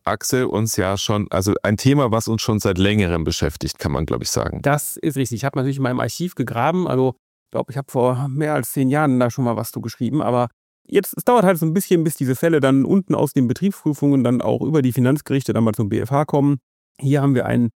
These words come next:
Speaker 2: ich sag mal, branchenspezifischen Spezialfall, würd ich mal sagen. Aber wir können von da aus noch mal so ein paar Grunddinge, glaub ich, der Verrechnungspreise und der Fremdüblichkeit und vielleicht auch der Ökonomie und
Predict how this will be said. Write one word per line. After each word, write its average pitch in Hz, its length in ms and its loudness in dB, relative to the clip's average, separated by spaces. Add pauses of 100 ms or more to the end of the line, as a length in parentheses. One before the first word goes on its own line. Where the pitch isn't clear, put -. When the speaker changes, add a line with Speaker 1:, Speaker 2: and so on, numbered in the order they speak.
(200)
Speaker 2:
ich - 100 -16
sag 120 80 -2
mal, 113 100 2
branchenspezifischen 160 1300 0
Spezialfall, 196 880 0
würd 214 100 -2
ich 208 140 -4
mal 190 140 0
sagen. 180 300 0
Aber 160 240 0
wir 156 100 -2
können 190 280 0
von 160 180 -2
da 165 140 0
aus 180 240 -2
noch 170 140 -4
mal 160 140 2
so 151 40 0
ein 151 80 -2
paar 151 160 0
Grunddinge, 143 880 2
glaub 113 220 0
ich, 123 80 0
der 117 140 0
Verrechnungspreise 117 800 0
und 113 340 0
der 117 100 2
Fremdüblichkeit 117 720 0
und 165 120 -2
vielleicht 151 240 0
auch 131 100 -8
der - 140 0
Ökonomie 139 440 2
und 139 280 0